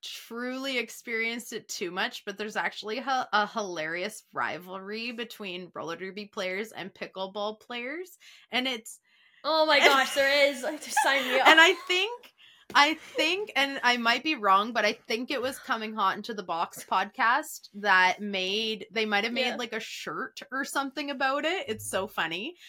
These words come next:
Speaker 1: But basically, the, the
Speaker 2: Oh my gosh.
Speaker 1: rivalry is that, um, they use the same types of space to practice and play in that we do. And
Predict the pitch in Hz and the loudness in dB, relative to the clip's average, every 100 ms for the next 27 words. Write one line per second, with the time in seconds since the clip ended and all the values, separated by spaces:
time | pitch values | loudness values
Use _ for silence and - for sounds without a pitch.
0 | - - _ 202 262 247 208 269 277 330 | -20 -20 _ 2 2 2 -2 -4 -2 -6
1 | 262 302 294 240 254 - - 269 240 220 | -4 0 0 0 -4 -6 -6 -4 2 4
2 | 220 247 302 311 320 311 277 233 - 196 | 4 2 -4 -6 -6 -6 -6 -8 0 2
3 | 180 175 175 - _ 180 180 170 165 160 | 4 2 -2 -10 _ -2 0 0 -2 -6
4 | 160 170 _ - _ _ 185 185 175 233 | -10 -14 _ -20 _ _ -20 -14 -4 -2
5 | 262 254 208 202 226 - 180 - - 185 | -2 -2 -4 -6 -8 -10 -12 -10 -8 -6
6 | 190 208 - 180 - - 165 - - _ | -8 -10 -8 -8 -8 -10 -10 -12 -20 _
7 | - - - - 175 170 208 - - 185 | -18 -14 -14 -4 -2 -2 -8 -14 -18 -8
8 | 170 160 - 196 - 170 - 160 156 180 | -4 -4 -6 -14 -14 -18 -12 -12 -10 -10
9 | 214 156 190 160 165 180 226 294 415 427 | -6 -8 -8 -12 -10 -10 -8 -8 -10 -14
10 | _ _ _ _ _ - 202 196 190 202 | _ _ _ _ _ -4 -2 -2 -4 -6